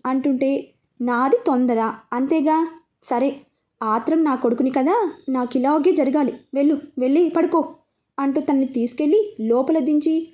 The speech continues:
డోర్ లాగి వెళ్ళిపోయాడు. ఛ, "అనవసరంగా నోరు జారాను" అనుకుంటూ లోపలికి వెళ్ళింది మయూక. బుజ్జి మామ రూమ్ డోర్ నెమ్మదిగా తీసి లోపలికి వెళ్ళాడు ధ్రువ్. ఒకవైపు బుజ్జి, మరోవైపు చిన్న నిద్రపోతుంటే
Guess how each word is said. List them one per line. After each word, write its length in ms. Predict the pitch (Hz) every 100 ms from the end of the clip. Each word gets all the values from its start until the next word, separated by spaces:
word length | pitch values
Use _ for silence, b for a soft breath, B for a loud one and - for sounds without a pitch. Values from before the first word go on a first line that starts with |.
| 190
డోర్ 300 | 190 220 285
లాగి 260 | 320 330 330
వెళ్ళిపోయాడు. 520 | 339 349 349 349 339 - - _ _ _ _ _ -
ఛ, 200 | 330 - - _ _ _ -
"అనవసరంగా 580 | 262 285 320 330 285 320
నోరు 280 | 294 294 285
జారాను" 460 | 320 294 285 262 - _ _
అనుకుంటూ 420 | 262 269 285 254 330
లోపలికి 420 | 247 226 277 285
వెళ్ళింది 320 | 277 277 349
మయూక. 520 | 359 330 339 330 320 - -
బుజ్జి 400 | 247 220 214 262
మామ 240 | 349 349 349
రూమ్ 360 | 294 254 294
డోర్ 220 | 269 302 269
నెమ్మదిగా 560 | 233 233 254 269 302
తీసి 600 | 285 240 233 381 480 - 220
లోపలికి 480 | 226 233 233 262 277
వెళ్ళాడు 300 | 269 254 262
ధ్రువ్. 360 | 214 262 254 - _ _ 247
ఒకవైపు 440 | 240 233 247 247
బుజ్జి, 600 | 226 233 196 247 247 247 -
మరోవైపు 540 | 269 262 226 214 214
చిన్న 460 | 339 - 254 254 - - -
నిద్రపోతుంటే 840 | 226 226 247 262 262 233 294